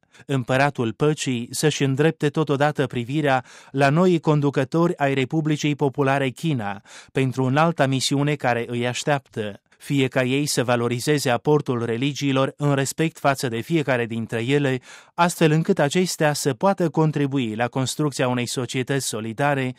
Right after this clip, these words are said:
în beneficiul acelui nobil popor și al lumii întregi. Nașterea lui Hristos ajută revenirea păcii în Mali și a armoniei în Nigeria,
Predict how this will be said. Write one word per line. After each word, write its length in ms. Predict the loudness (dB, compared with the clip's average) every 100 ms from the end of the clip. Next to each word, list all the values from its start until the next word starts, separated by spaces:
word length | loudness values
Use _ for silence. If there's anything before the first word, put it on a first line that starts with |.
| -16 -20 -6
în 160 | 0 2
beneficiul 580 | 2 2 -2 0 2 2
acelui 380 | 2 2 2
nobil 400 | 2 2 2 0 0
popor 480 | -4 0 -2 -2 -4
și 180 | -4 -2
al 160 | 0
lumii 300 | -2 -2 -2
întregi. 600 | -2 -2 -2 -2 -6 -12 _ _ _
Nașterea 480 | -2 -2 0 2 2
lui 160 | 2 0
Hristos 540 | -2 -2 2 2 2
ajută 380 | 0 2 2 2
revenirea 520 | 2 2 2 2 2
păcii 380 | 2 0 2 0
în 160 | 0 0
Mali 480 | 2 0 -2 -6
și 180 | -4 0
a 60 | 0
armoniei 540 | 0 0 0 0 0
în 120 | 0
Nigeria, 720 | 0 -2 0 -2 -2 -8 -10